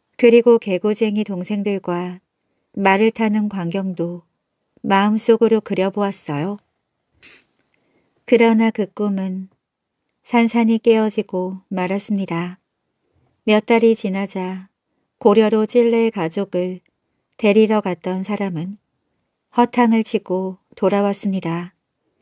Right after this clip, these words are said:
있을 만한 곳을 아무리 찾아보아도 찔레 가족은 없었다고 했어요. 이 말을 들은 찔레는 눈앞이 캄캄해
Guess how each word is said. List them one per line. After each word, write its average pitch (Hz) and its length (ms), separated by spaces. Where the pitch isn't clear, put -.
있을 226 340
만한 220 320
곳을 196 600
아무리 196 420
찾아보아도 202 880
찔레 240 400
가족은 190 640
없었다고 214 680
했어요. 185 520
이 220 160
말을 226 320
들은 214 260
찔레는 190 680
눈앞이 214 460
캄캄해 208 760